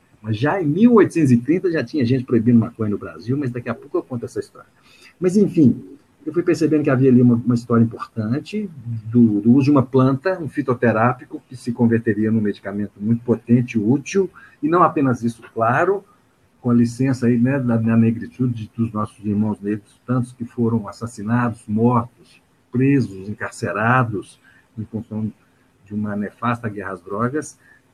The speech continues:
mas foram exatamente os nossos irmãos negros que, que mantiveram essa cultura no Brasil. A eles atribuída desde lá de trás também. E aí eu percebi que, sabe, Samira, tinha que falar disso, tinha que pôr a cara, tinha que falar de um medicamento, é verdade,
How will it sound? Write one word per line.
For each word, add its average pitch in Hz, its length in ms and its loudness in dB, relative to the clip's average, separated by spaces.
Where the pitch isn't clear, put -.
mas 120 100 -8
foram 139 200 -4
exatamente 139 500 -4
os 120 380 -8
nossos 120 260 0
irmãos 113 340 2
negros 117 280 -2
que, 147 240 -4
que 139 80 -6
mantiveram 120 460 -2
essa 117 160 -8
cultura 120 480 -2
no 113 80 2
Brasil. 98 600 -16
A 113 100 -2
eles 123 300 4
atribuída 117 500 -2
desde 127 240 -8
lá 107 120 -4
de 101 100 -20
trás 98 240 -10
também. 101 400 -8
E 170 80 -2
aí 180 120 2
eu 196 80 4
percebi 202 400 -4
que, 202 240 -10
sabe, 185 380 -6
Samira, 156 320 -2
tinha 208 240 -6
que 226 180 -6
falar 175 500 -4
disso, 165 260 -10
tinha 185 160 -8
que 175 100 -14
pôr 175 180 -4
a 175 60 -4
cara, 185 460 -4
tinha 208 180 -8
que - 60 -16
falar 160 280 4
de 156 120 -6
um 165 80 -2
medicamento, 139 640 2
é 147 40 0
verdade, 185 720 2